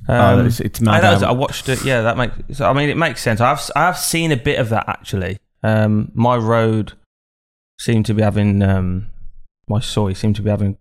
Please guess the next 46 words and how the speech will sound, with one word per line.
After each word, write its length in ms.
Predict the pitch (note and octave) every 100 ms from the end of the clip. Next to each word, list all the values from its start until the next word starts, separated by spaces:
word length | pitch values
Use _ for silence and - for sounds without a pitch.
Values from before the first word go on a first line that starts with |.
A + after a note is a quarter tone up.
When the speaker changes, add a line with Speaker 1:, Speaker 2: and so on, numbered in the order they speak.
| _ -
Speaker 2:
quite 200 | - -
a 40 |
lot 140 | F2 G2
of 80 | F#2+
work 320 | G2+ G2 -
done 100 | G2
on 180 | F2+ F#2
the, 120 | F#2 -
the 120 | F#2+
wires. 480 | F#2 E2+ - - - - -
Speaker 1:
Mm-hmm. 220 | G2 F2+
Speaker 2:
Um, 120 | F#2
and 140 | A#2+ C#3+
they 80 |
are 180 | D#3 C3
ridiculous. 840 | G2 - F#2+ - G2 G2 - - - _ _ _ - -
I 60 |
mean, 200 | A2 A2
Speaker 1:
Well, 280 | A2 - A2+
they're 40 | A#2+
just 100 | -
putting 160 | C3
them 80 | A2+
underground 460 | G#2 F#2 F#2+ G2+ G#2+
now. 160 | G2 - _ _
Speaker 2:
Yeah, 220 | - F2 -
I 40 |
mean, 420 | A2+ A2+ G#2+ G2 - -
I, 200 | B2 -
I 20 |
don't 240 | C3 D#3 D3
know. 240 | C3+ B2+ - B2+
I'm 120 | C#3+
not 200 | D#3+ -
a 20 |
city 280 | - - E2
planner. 500 | - G2+ F2+ F#2 - -
I 80 | G2
don't 240 | A#2 -
know 320 | A2 G#2+ G#2 -
how 80 | G#2
it 80 | F#2+
works, 420 | F#2 F2+ - - -
but 240 | G#2+ G#2 - _ _ _ _ _ _ _ -
Thailand's 800 | C3+ C3 C3 C3 B2+ - - - _ _ _
wires, 760 | A2 A2 G#2+ F2 F2 G#2 -